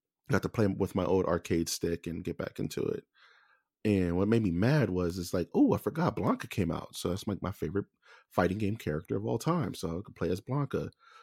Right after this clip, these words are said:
How, how was that gonna work? And the sucky thing about it is that you can't just get the character individually. You have to buy the season pack,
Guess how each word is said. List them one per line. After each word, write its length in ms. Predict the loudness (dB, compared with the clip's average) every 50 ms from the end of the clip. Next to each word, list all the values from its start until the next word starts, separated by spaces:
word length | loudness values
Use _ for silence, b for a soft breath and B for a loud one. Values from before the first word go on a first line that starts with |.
| b b b _ _ _ -20 -20 -20 -18 -14
How, 80 | -12 -12 -12 -14 -16 -20 _
how 180 | -4 0 2 4
was 160 | 4 4 4
that 180 | 4 2 2
gonna 160 | 2 0 -2 -2
work? 320 | 0 -2 -2 -2 -4 -8 _ _ _ _ _ _ _ _ -2
And 80 | 0 0
the 40 | 2
sucky 460 | 2 2 2 2 0 0 0 -2 -2
thing 200 | 2 2 2 2 2
about 360 | 4 4 4 4 4 4 0
it 160 | -2 -4 -6 _ b b b b b b b _ 0
is 240 | 2 2 2 0 0
that 320 | 0 0 2 2 0 -2 -2
you 100 | -4 -6
can't 300 | -4 0 2 2 2 2
just 300 | 2 2 2 2 2 2 0
get 180 | 0 0 -2
the 60 | -4 -4
character 420 | 2 4 4 4 4 2 0 0
individually. 600 | 2 2 0 2 2 2 2 2 -2 -6 -4 -4 -4
You 60 | -4
have 100 | -4 -4
to 80 | -4 -4
buy 320 | -2 0 2 2 2 0
the 320 | 0 -2 -4 -4 -6 -8 -10 b b b b b b b
season 480 | 0 2 4 6 6 8 8 6 6 4
pack, 460 | 0 -2 -4 -4 -4 -8 -12 -14 -18